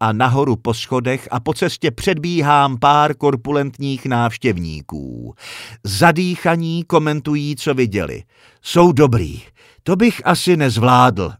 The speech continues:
zaslechnu. „No panečku, asi?“ „Že vás to vůbec napadá“, říkám si pro sebe po předchozím zážitku.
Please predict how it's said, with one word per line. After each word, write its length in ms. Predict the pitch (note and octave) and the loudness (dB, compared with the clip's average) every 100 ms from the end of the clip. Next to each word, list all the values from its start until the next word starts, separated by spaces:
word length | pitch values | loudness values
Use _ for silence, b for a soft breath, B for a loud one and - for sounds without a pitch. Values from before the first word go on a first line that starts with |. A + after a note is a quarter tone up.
| - | -6
zaslechnu. 760 | F#2+ F#2+ - F#2+ - C#2+ G1+ - _ _ _ _ _ - | -4 -4 -4 -4 -6 -14 -16 -20 _ _ _ _ _ -6
„No 140 | G#2 | -4
panečku, 880 | G2 - A2 A#2+ A2+ - - D2 C#2 G2 | -2 2 2 2 -2 -8 -14 -16 -16 -14
asi?“ 580 | - D#2+ - - C#3+ A#3+ - _ _ _ _ _ B B B | -8 -8 -6 -2 0 0 -4 _ _ _ _ _ B B B
„Že 160 | G#2 D#3+ | 0 6
vás 260 | F3+ F3+ | 6 6
to 120 | - D#3 | 4 0
vůbec 440 | B2+ D#3 E3+ - | 0 0 0 2
napadá“, 600 | D3+ C#3+ F3+ D#3+ D#2+ E2 | 0 2 2 2 0 -2
říkám 480 | - A#2 B2 C3+ C#3 | -2 -2 2 2 2
si 160 | - | -2
pro 200 | A2 A2+ | -2 -2
sebe 340 | A2+ C3+ B2 B2+ | 0 -2 0 0
po 140 | A#2 | -2
předchozím 640 | A2+ B2+ A#2 B2 A2+ A#2+ A#2 | -2 -4 -2 -2 0 0 2
zážitku. 760 | G#2+ F#2+ F2+ E2+ - - G#1 | 2 2 0 -6 -8 -14 -14